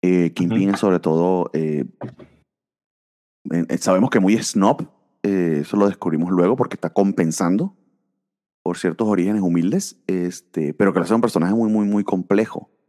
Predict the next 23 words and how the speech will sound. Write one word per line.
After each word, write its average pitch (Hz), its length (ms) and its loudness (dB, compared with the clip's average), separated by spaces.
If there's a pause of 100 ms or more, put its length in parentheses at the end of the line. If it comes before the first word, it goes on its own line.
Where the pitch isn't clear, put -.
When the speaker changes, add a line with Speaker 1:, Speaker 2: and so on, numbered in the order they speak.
(500)
Speaker 1:
pero 110 260 4
que 104 160 2
ya 107 140 4
Speaker 2:
Ujú. 110 60 2
Speaker 1:
no 117 180 4
es, 110 320 2
este, 85 880 0
básicamente 90 600 -2
un 98 520 -2
bruto, 92 760 2
este, 80 680 -8
que, 80 440 -4
que, 76 320 -2
que 92 140 -4
era 80 100 -2
como 90 200 -2
lo 85 40 2
habían 85 200 2
creado 90 340 0
en 92 100 0
Spider-Man, 90 460 -2
o, 76 260 -4
eh, 60 300 -6